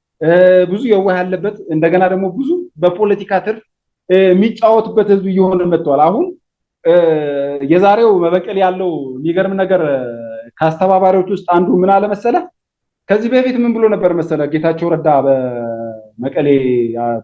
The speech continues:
ትግራይ በሚያስተዳድርበት ጊዜና፣ እ፣ «እኛ የመከላከያ የ-፣ የኢትዮጵያ መከላከያ አምነን ወደ ምዕራብ የምንመለስበት ምክንያት የለም፣ አናምነውም፣ ጭራሽ» አለ፣ «አናምነውም፣ ዋስትናችንም አይደለም» አለ።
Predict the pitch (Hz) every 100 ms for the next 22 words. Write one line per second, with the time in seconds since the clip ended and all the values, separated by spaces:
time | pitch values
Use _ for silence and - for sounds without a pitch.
0 | 135 123 131 151 143 143 139 - 131 120
1 | 127 127 135 151 196 294 311 _ _ _
2 | _ _ _ _ - 208 208 180 180 226
3 | 320 302 208 233 240 247 240 233 220 127
4 | - _ _ - 160 185 165 147 131 131
5 | 185 220 233 214 202 208 214 208 214 214
6 | 202 190 202 226 247 285 370 277 185 202
7 | 214 233 220 226 220 220 226 240 226 240
8 | 240 233 240 226 254 240 226 214 196 196
9 | 180 - 220 262 262 277 277 277 285 285
10 | 285 - 220 185 135 - _ _ - 190
11 | 214 208 202 190 160 - - _ _ _
12 | _ _ _ _ - 196 247 247 254 262
13 | 262 247 247 233 220 196 214 202 139